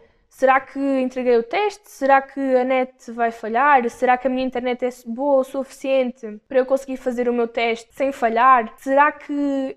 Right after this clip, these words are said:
eu estou a conseguir estudar da maneira correta? Portanto, isto,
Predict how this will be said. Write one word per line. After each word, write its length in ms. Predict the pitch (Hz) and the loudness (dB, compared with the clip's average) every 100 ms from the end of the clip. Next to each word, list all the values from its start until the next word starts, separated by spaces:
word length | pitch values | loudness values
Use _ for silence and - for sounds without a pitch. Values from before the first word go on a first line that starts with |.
| - | -10
eu 80 | 277 | -10
estou 280 | - 311 302 | -6 -4 -4
a 20 | |
conseguir 400 | 294 285 262 262 | -4 -6 -6 -8
estudar 580 | - 240 277 294 240 - | -8 -2 0 2 -2 -10
da 200 | 220 233 | -10 -6
maneira 340 | 233 233 233 | -4 -2 -4
correta? 580 | 226 233 240 247 240 214 - | -6 -8 -4 -4 -6 -20 -20
Portanto, 340 | - - 320 359 | -14 -8 -8 -8
isto, 440 | 349 - - | -14 -16 -20